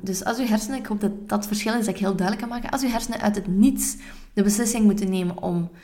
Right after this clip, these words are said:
aan yoga te doen, verloopt dat veel moeizamer dan dat ze eigenlijk een soort van if this then that logica in hun hersenen hebben. Van als ik mijn tanden gepoetst heb, ga ik yoga doen.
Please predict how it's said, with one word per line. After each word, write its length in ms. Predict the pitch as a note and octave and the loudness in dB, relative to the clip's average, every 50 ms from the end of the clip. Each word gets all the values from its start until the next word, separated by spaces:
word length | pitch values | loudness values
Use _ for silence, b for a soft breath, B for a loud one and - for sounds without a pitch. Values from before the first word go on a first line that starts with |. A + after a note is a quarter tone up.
| B B B B B | B B B B B
aan 180 | B - F3 | B 4 6
yoga 300 | F3 G3+ B3+ C#4+ D4+ E4 | 8 8 8 8 6 4
te 120 | D#4 - D4+ | 2 2 0
doen, 180 | D4 E4 F4 G4 - B B B B B B | 0 0 -2 -2 -4 B B B B B B
verloopt 340 | B - G#3+ A3+ B3+ A#3+ - | B 4 4 4 4 4 0
dat 100 | G3+ G3+ F3 | 0 0 2
veel 300 | F3 A3 C#4 D#4+ D4 A#3 | 2 4 4 4 6 4
moeizamer 540 | G#3 A3 C#4 C#4+ - E4+ E4 E4+ E4+ F4+ - - B B B B B | 4 4 2 0 -2 -2 -2 -2 -4 -4 -6 -10 B B B B B
dan 120 | B G#3+ G#3+ | B 6 8
dat 120 | A3 G#3+ | 8 8
ze 80 | G#3+ G#3+ | 6 4
eigenlijk 340 | G#3 A3 B3+ C4+ C#4 A#3+ | 2 -2 -2 -4 -4 -4
een 60 | A3 G#3 | -4 -4
soort 220 | G#3 A3+ A3 - | -4 -6 -6 -2
van 180 | A3 G3+ G#3 G#3 | -2 -2 -2 -2
if 240 | - B3+ B3 G#3 G3 | -2 -2 -2 -2 -2
this 220 | F#3 G#3+ G#3+ G#3 G#3 | 0 0 0 0 0
then 300 | G#3 F#3+ F3+ F3 E3+ E3 | 0 0 0 2 2 2
that 360 | F#3+ A3 C#4+ - - - - B B B B B - | 2 2 0 0 -4 -12 -14 B B B B B 2
logica 440 | F#3+ G#3 B3 A#3+ B3+ B3 A#3 A3+ A3+ - | 4 4 6 6 6 6 4 2 -4 -4
in 140 | - G3 F#3+ | -2 -2 -2
hun 180 | G3 G3 F3 F3 | -2 -2 -2 -2
hersenen 380 | F3 E3+ - - E3+ E3 D#3 | -4 -4 -6 -6 -8 -8 -6
hebben. 220 | D#3 - - - E3+ | -8 -8 -8 -10 -8
Van 160 | F3 E3+ - - | -8 -10 -6 -4
als 200 | - A#3+ B3+ C4 | -2 -2 -2 -2
ik 200 | B3 - - - | -6 -6 -6 -6
mijn 160 | G3+ F3+ F3 | -6 -4 -4
tanden 240 | F3+ A#3 B3 C4+ B3 | -4 -4 -4 -4 -4
gepoetst 400 | A3+ G3+ - A#3 G#3+ - - - | -6 -6 -6 -6 -8 -6 -6 -6
heb, 200 | A3 A3 G#3+ - - | -6 -6 -6 -10 -10
ga 140 | - G3 F#3 | -6 -4 -4
ik 120 | F#3 F3+ | -4 -4
yoga 320 | - - - - - - | -6 -8 -8 -6 -6 -8
doen. 400 | - - - - - - - - | -8 -8 -10 -10 -12 -12 -14 -18